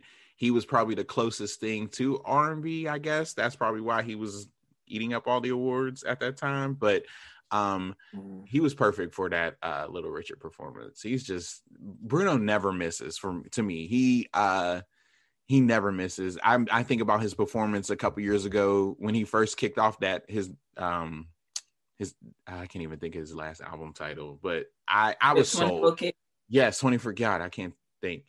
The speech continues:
Speaker 1: And I was ready to go. I remember he was just, he just announced his tour and he was coming here to Pittsburgh, and I was sold just by his performance, his sta-, pra-, stage presence. I was sold,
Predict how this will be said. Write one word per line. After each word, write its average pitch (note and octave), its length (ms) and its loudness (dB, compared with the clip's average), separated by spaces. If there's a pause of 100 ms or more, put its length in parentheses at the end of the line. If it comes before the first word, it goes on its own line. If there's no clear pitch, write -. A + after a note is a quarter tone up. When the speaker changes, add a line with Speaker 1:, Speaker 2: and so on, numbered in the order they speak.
(340)
Speaker 1:
And A#2 580 0 (480)
I C3+ 160 8
was C#3+ 180 8
ready A#2+ 240 4
to G#2 60 -4
go. G2 300 2
I G#2+ 80 2
remember B2 240 2
he A#2 100 -4
was G#2+ 200 -4
just, G#2 300 -6
he A2 160 -6
just A2+ 220 0
announced G#2 300 -4
his F2+ 180 -8
tour C3 280 6
and A#2+ 80 0
he G#2+ 60 -2
was G2 140 -4
coming G2 240 -6
here G2 140 -4
to E2+ 80 -6
Pittsburgh, G2+ 600 0
and G2+ 140 0
I A#2 100 6
was G#2+ 180 0
sold F2+ 520 2
just A2+ 240 -4
by G#2+ 180 2
his G#2+ 140 -4
performance, G2 500 -6
his G2 140 -10
sta-, - 400 -2
pra-, A2+ 320 0
stage B2+ 720 2 (260)
presence. G#2 480 -2
I G#2 140 4
was G2+ 260 0
sold, G#2+ 500 0